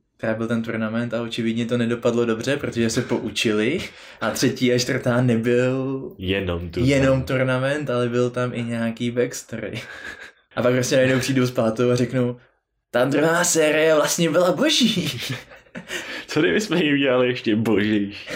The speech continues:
Speaker 1: <laughs> Asi. A, a
Speaker 2: No a, a je, a je to tak, no. Je to velice nej-, nej-, nej-, nejbožější. <laughs> Eh, ty s-
Speaker 1: Já nevím, ví-, eh,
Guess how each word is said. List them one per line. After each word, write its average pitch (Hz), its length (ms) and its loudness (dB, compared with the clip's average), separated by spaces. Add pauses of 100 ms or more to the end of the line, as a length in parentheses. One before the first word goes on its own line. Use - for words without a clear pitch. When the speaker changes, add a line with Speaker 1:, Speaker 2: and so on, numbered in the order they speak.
Speaker 1:
<laughs> 170 180 2
Asi. - 440 0 (1700)
A, 127 100 -8
a 113 800 -10
Speaker 2:
No 147 220 0
a, 135 60 -4 (360)
a 95 220 -4
je, 117 120 -2 (120)
a 110 60 -2
je 120 100 -2
to 127 100 -10
tak, 135 360 -10
no. 107 180 -12 (600)
Je 87 60 -16 (120)
to 92 80 -6
velice 95 480 -4
nej-, 92 280 -2
nej-, 90 300 -2
nej-, 87 240 -4
nejbožější. 87 840 -6
<laughs> - 500 -4 (1700)
Eh, 90 520 -10
ty 92 140 -12
s- - 300 -20 (120)
Speaker 1:
Já 117 560 0
nevím, 127 420 0
ví-, 110 180 -8 (120)
eh, 110 120 2